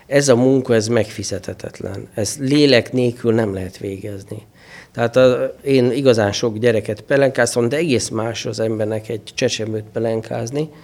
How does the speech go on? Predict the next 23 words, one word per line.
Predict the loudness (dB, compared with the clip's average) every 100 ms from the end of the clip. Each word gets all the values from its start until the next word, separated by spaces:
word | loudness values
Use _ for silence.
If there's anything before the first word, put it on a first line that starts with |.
| -20 -20 -20 -16 -4
mint | 0 0 0
egy, | 2 2 2 4
ö, | 6 6 6 4 2
felnőtt | 0 2 2 0 0
embert, | 0 2 2 2 0
még | 0 2
akkor | 0 0 -2
is, | 0 0
ha | 0
meg, | 0 0 -6
ö, | -6 -4 -2 -2 -4 -4 -4 0
néha | 0 0
meg | 0 -2 -4
kell | -6 -2 0
a, | 0 -2 -4 -16 -20 -18 0
látja | 4 4 2 2
az | 4
ember, | 4 4 4
hogyha | 2 2
a |
saját | 0 4 6 4
szüleivel | 2 -4 -2 -4 -2 -4 -6
kerül | -6 -6 -8 -10